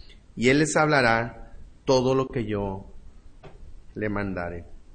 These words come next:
Hermanos, Mo-, Moisés había sido el instrumento usado por Dios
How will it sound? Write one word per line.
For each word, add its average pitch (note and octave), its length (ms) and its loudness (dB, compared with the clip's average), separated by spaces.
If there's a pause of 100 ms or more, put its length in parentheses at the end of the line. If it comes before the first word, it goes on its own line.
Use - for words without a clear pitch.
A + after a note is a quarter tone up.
(580)
Hermanos, D#3 320 2
Mo-, F#3 340 4
Moisés G3 340 6
había A3+ 220 6
sido G#3+ 220 6
el G3 80 6
instrumento F3 1040 4 (220)
usado E3+ 440 8
por G3 220 4
Dios B2+ 520 2